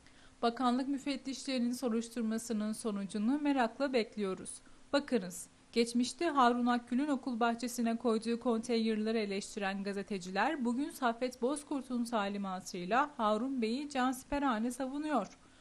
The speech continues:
Vallahi kimse kusura bakmasın. Saffet Bey yine bize dava açabilir. Lakin biz gazetecilik görevimizi yapmaya devam edeceğiz.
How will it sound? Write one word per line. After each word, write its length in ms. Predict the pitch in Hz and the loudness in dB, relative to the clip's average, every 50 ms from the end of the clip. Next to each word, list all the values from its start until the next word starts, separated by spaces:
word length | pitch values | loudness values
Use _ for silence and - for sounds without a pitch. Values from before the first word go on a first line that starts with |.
| - - - 240 | -20 -6 0 2
Vallahi 380 | 240 233 226 220 202 190 208 | 4 4 4 4 2 0 0
kimse 380 | - - 330 311 240 - 233 226 | -4 -6 -6 -6 -4 -2 -2 -2
kusura 400 | - 220 - - - 233 226 214 | -2 -4 -6 -2 0 2 2 2
bakmasın. 600 | 220 202 196 - 196 180 180 - - 190 180 - - - - - - | 2 0 -2 -4 -8 -10 -8 -8 -10 -10 -12 -14 -16 -20 -20 -20 -4
Saffet 600 | - - 247 220 220 - 233 233 226 233 - 220 | 2 4 4 4 4 4 2 0 0 0 0 0
Bey 140 | 220 220 | 2 2
yine 300 | 208 240 285 311 330 277 | 2 2 2 0 -2 -4
bize 220 | 262 240 262 254 214 | -4 -2 -2 0 2
dava 320 | 226 208 202 202 196 190 | 2 2 2 2 0 -2
açabilir. 520 | 190 185 185 - 226 208 185 202 196 185 - - - - - - - | -4 -4 -6 -6 -6 -6 -4 -4 -4 -6 -6 -10 -16 -20 -20 -8 -2
Lakin 480 | 226 226 233 240 233 - 240 214 196 208 | 0 2 2 2 0 0 -2 -2 -2 -2
biz 200 | 269 294 277 247 | -2 -4 -2 0
gazetecilik 640 | 254 240 233 240 233 240 233 226 233 214 220 - - | 0 0 0 0 0 -2 -2 -2 -2 -2 -2 -2 0
görevimizi 480 | 226 202 202 196 208 202 196 190 208 | 0 0 0 0 -2 -2 -2 -2 -2
yapmaya 400 | 208 190 185 - 226 262 302 294 | 0 -2 0 0 0 0 0 2
devam 360 | 262 214 196 185 190 190 180 180 | 0 0 2 2 0 0 -2 -4
edeceğiz. 420 | 180 180 180 180 208 196 185 | -6 -6 -4 -2 0 0 0